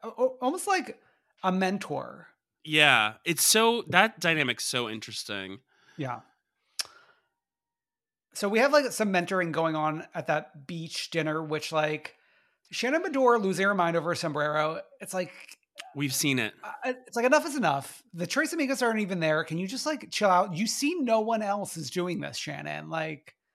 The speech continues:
Speaker 2: Yeah,
Speaker 1: read,
Speaker 2: and it's like, you
Speaker 1: read The
Speaker 2: shouldn't be
Speaker 1: Beach.
Speaker 2: doing, you shouldn't be doing it.
Speaker 1: <laughs> Yeah, yeah.
Speaker 2: Like, please.
Speaker 1: Granted, they are, like, setting her up to fail. It's not even like she brought the sombrero. She's like, "Oh my God, there's a sombrero!" And then, like, throws it on her head.
Speaker 2: Oh my
Speaker 1: But,
Speaker 2: God,
Speaker 1: like,
Speaker 2: this,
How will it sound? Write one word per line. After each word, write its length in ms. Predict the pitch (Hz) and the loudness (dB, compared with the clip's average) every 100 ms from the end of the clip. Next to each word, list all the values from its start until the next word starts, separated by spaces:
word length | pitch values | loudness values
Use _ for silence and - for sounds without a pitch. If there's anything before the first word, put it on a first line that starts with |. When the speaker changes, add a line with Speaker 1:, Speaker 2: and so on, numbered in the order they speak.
| _ | _
Speaker 2:
Yeah, 360 | 151 143 143 135 | 0 6 8 8
Speaker 1:
read, 60 | 123 | 6
Speaker 2:
and 100 | 135 | 2
it's 100 | 151 | 4
like, 300 | 151 135 143 | 4 2 -6
you 240 | 143 180 | -2 4
Speaker 1:
read 80 | 247 | 6
The 40 | |
Speaker 2:
shouldn't 220 | 285 180 214 | 8 8 6
be 80 | 156 | 2
Speaker 1:
Beach. 140 | 135 | 2
Speaker 2:
doing, 180 | 135 123 | 2 0
you 200 | 135 147 | 0 0
shouldn't 320 | 147 196 185 143 | 2 2 2 -2
be 100 | 123 | -4
doing 300 | 107 82 76 | -6 -8 -12
it. 80 | _ | _
Speaker 1:
<laughs> 80 | - - - 120 156 - 233 | -12 -12 -16 -8 -4 -2 -2
Yeah, 380 | 214 170 151 170 | -2 -2 -4 -6
yeah. 100 | 147 | -2
Speaker 2:
Like, 160 | 147 - | 0 4
please. 580 | 175 147 113 104 - 123 - | 6 6 4 0 -6 -10 2
Speaker 1:
Granted, 340 | 247 311 381 | 8 10 10
they 140 | 339 277 | 6 10
are, 260 | 247 285 | 12 12
like, 180 | 285 254 | 10 4
setting 300 | - 233 214 | 6 6 6
her 100 | 214 | 4
up 120 | 202 | 2
to 80 | 208 | 2
fail. 260 | 208 214 185 | 4 6 6
It's 100 | 208 | 4
not 120 | 202 | 2
even 160 | 220 208 | 2 0
like 120 | 202 | 0
she 200 | - 185 | -2 -2
brought 240 | 175 233 | 4 4
the 80 | 277 | 2
sombrero. 360 | 202 180 175 180 | -2 4 4 4
She's 140 | 262 | 2
like, 100 | 262 | 6
"Oh 60 | 427 | 8
my 80 | 523 | 8
God, 100 | 523 | 10
there's 100 | 523 | 8
a 100 | 480 | 8
sombrero!" 520 | 523 508 523 480 403 | 6 8 8 8 6
And 80 | 208 | 2
then, 60 | 202 | 2
like, 160 | 196 196 | 2 4
throws 300 | 175 170 185 | 2 2 2
it 60 | |
on 100 | 175 | 0
her 220 | 180 190 | 2 0
head. 340 | 208 190 180 151 | 6 6 8 4
Speaker 2:
Oh 20 | |
my 140 | 156 | 6
Speaker 1:
But, 60 | 165 | 8
Speaker 2:
God, 160 | 160 131 | 6 6
Speaker 1:
like, 100 | 120 | 0
Speaker 2:
this, 300 | 139 175 - | 0 2 0